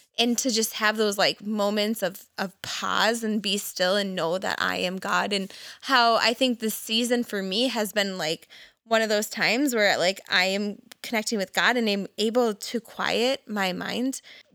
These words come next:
James four five says that he, as in God, jealously desires the spirit which he has made to dwell in us. And God, like, jealously desires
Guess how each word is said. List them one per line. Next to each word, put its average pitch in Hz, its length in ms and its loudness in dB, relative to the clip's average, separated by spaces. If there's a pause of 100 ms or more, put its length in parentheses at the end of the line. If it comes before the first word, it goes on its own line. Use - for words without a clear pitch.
James 302 540 2
four 220 260 2
five 185 460 2
says 247 320 2
that - 260 2
he, 247 600 0
as 208 160 -2
in 208 140 -2
God, 202 360 2
jealously 233 460 2
desires 208 480 0
the 190 80 -10
spirit 208 540 0 (300)
which 226 200 2
he 240 120 2
has 214 180 4
made 190 340 0
to - 140 -6
dwell 175 280 -2
in 196 140 -2
us. - 320 -6 (140)
And 208 400 0 (180)
God, 269 280 -2 (340)
like, 233 280 -2
jealously 233 600 0
desires 190 840 -2